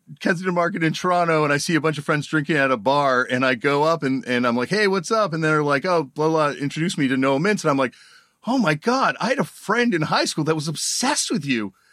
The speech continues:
And I think one time he's like, "Is that the dude that came over to my house that <laughs> one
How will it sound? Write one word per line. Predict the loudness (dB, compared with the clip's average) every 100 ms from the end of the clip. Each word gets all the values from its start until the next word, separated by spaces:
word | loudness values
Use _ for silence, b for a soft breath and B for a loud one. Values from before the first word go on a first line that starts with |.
| b b
And | -4
I |
think | -2 -4
one | -2 -2 -2
time | -2 0 -2 -6 b b b
he's | -4 -2
like, | 0
"Is | 0
that | 0 0
the | 0
dude | 2
that | 0
came | 0 0 0
over | 0
to | 0
my | 0
house | 2 0 0
that | -2 0 0
<laughs> |
one | 0